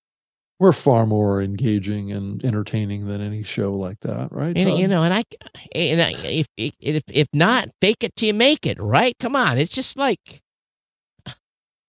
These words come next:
Speaker 1: There you go.
Speaker 2: It's
Speaker 1: What do we have to do? You know, people listening to this, tell us what,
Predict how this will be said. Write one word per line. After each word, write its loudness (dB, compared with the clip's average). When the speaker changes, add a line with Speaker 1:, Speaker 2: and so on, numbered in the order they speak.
Speaker 1:
There 4
you 4
go. 4
Speaker 2:
It's -10
Speaker 1:
What 6
do 10
we 10
have 6
to 6
do? 6
You 0
know, 0
people 4
listening 2
to 0
this, -4
tell 4
us 0
what, 4